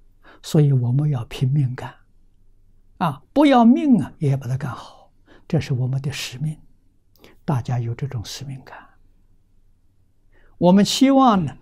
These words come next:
两年到三年做出成绩出来。啊，没想到这批老师很可爱，我给他四个月的时间落实《弟子规》，《弟子规》上每一句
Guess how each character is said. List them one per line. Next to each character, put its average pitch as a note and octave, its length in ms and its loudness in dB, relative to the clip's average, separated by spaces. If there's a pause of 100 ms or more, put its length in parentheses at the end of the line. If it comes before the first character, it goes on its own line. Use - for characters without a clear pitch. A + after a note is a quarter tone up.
(200)
两 D3 360 0
年 C#3+ 160 2
到 F3 160 -4
三 E3+ 300 -4
年 C3+ 320 -2
做 D3+ 140 -6
出 - 140 -14
成 - 200 -18
绩 - 140 -14
出 - 100 -20
来。 - 1800 -20
啊， A2+ 140 -12 (220)
没 D#3 200 2
想 C#3+ 260 -2
到 C#3+ 120 -4
这 C#3 160 -6
批 C3 80 -6
老 B2+ 180 -4
师 - 320 -18 (460)
很 - 200 -6
可 C3 200 -8
爱， C#3+ 320 -12 (1000)
我 D3 220 0
给 C#3 220 -6
他 C#3+ 160 -6
四 - 340 -4
个 E3 140 2
月 E3+ 180 0
的 B2 100 -8
时 - 160 -8
间 - 300 -18 (400)
落 D3+ 220 -2
实 - 180 -8
《弟 C#3 100 -6
子 - 160 -10
规》， - 140 -18 (1600)
《弟 G#3 160 4
子 D3+ 200 -2
规》 D3+ 180 0
上 D3+ 200 -2
每 B2 140 2
一 C#3+ 120 2
句 A3 380 -4